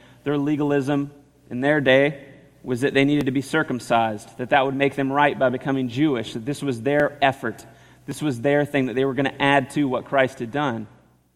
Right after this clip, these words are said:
In our day, it's the same. It doesn't take much. It doesn't, doesn't take much at all for something to come in, to be sprinkled into our lives, and to really stop us in our tracks. To feed this lie that, okay, yeah, Christ is great, what he's done for me is great, but maybe I need to do something too.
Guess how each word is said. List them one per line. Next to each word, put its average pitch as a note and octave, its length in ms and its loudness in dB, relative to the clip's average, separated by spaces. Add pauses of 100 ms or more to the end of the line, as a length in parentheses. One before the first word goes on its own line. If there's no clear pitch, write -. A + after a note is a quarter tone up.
(1500)
In C#3 100 0
our G#3 180 4
day, F3 160 6
it's D3+ 120 -4
the D3 80 -4
same. D#3+ 320 2
It C3 60 -2
doesn't F3+ 220 0
take F#3+ 180 2
much. D#3 440 0
It C#3 300 -2
doesn't, D#3+ 360 -4
doesn't D3 220 -6
take D#3 160 -2
much C#3+ 260 -2
at C3+ 60 -2
all B2 240 2
for A#2+ 140 -12
something C#3 400 -4
to C3+ 40 -4
come C3+ 280 -2
in, B2+ 200 0
to A#2 60 -6
be B2 100 -6
sprinkled C3+ 500 -4
into C3+ 240 -2
our B2+ 140 4
lives, A#2+ 480 2 (1000)
and B2+ 140 -4
to C3 40 -2
really C3+ 260 -2
stop B2 380 0
us B2+ 120 -10
in B2 80 -6
our A#2 100 -6
tracks. A2+ 460 -4 (1600)
To C3 80 -6
feed E3 320 0
this D3+ 180 -2
lie C3+ 420 2
that, B2+ 120 -2
okay, F#3+ 300 -2
yeah, F#3+ 140 2
Christ F#3+ 360 0
is E3+ 140 -6
great, F#3+ 420 0
what D#3 140 -8
he's F3+ 140 -6
done E3+ 180 0
for F3+ 100 -8
me F3 120 -2
is D3 120 -4
great, D#3 320 -2
but D3 80 -8
maybe F3 300 -2
I E3+ 80 -2
need E3 220 -4
to D#3 100 -6
do C3 260 -8
something C3+ 280 -6
too. A#2+ 300 -8